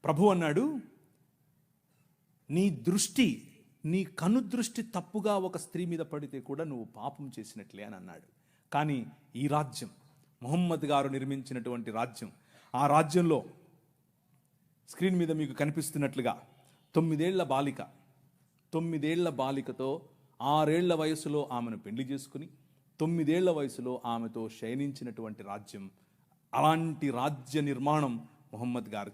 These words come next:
చేశారు. అది ఎక్కడుంది? సహీహ్ బుఖారీ, వాల్యూమ్ నెంబర్ సెవెన్, హదీస్ సంఖ్య యాభై ఒకటి, యాభై ఎనిమిది. "నలుగురిని పెళ్లి చేసుకో నువ్వు చాలే" అని అల్లా చెప్పాడంట ఆయనకి.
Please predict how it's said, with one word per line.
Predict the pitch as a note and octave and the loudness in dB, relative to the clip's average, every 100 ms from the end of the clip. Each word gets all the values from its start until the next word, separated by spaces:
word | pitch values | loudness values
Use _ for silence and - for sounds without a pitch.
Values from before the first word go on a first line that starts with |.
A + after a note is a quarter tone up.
| - | -14
చేశారు. | F2+ F#2+ - _ _ _ _ _ _ _ _ _ B2+ | -14 -14 -16 _ _ _ _ _ _ _ _ _ -4
అది | C3 | -2
ఎక్కడుంది? | D3+ D3 D3 - - | 0 2 0 -4 -4
సహీహ్ | C#3+ C#3+ C#3+ | 0 4 4
బుఖారీ, | C3+ C#3 C#3 D#3 | 4 4 4 4
వాల్యూమ్ | C#3 C#3+ | 2 2
నెంబర్ | C#3 C3 | 0 -4
సెవెన్, | B2 C#3+ E3 | -4 -4 -4
హదీస్ | C3 D3+ D3 | -6 -6 -4
సంఖ్య | C#3 C3+ | -4 -2
యాభై | B2 C3 C3+ | 0 0 0
ఒకటి, | B2 A#2+ B2+ A#2 A2+ - _ A#2 | -2 -4 -6 -6 -8 -16 _ -2
యాభై | A#2+ A#2 G#2+ G#2 G#2 _ | -2 -2 -4 -6 -8 _
ఎనిమిది. | G2 G#2+ G#2+ G#2+ F2+ - _ _ _ _ _ _ _ _ _ _ _ | -10 -6 -4 -4 -8 -14 _ _ _ _ _ _ _ _ _ _ _
"నలుగురిని | C#3 D#3+ D#3+ D3+ | 2 4 4 2
పెళ్లి | C#3+ C#3+ F#3 | 0 0 2
చేసుకో | E3 - D3+ | 0 0 -4
నువ్వు | C#3+ C3 B2+ | -4 -2 0
చాలే" | C3 B2+ B2+ B2+ | 0 0 -2 -4
అని | C#3+ | -4
అల్లా | C3 C3+ | -2 -2
చెప్పాడంట | C#3+ C#3 B2+ A2 G#2+ | -2 -4 -4 -4 -6
ఆయనకి. | G2+ G2+ | -10 -12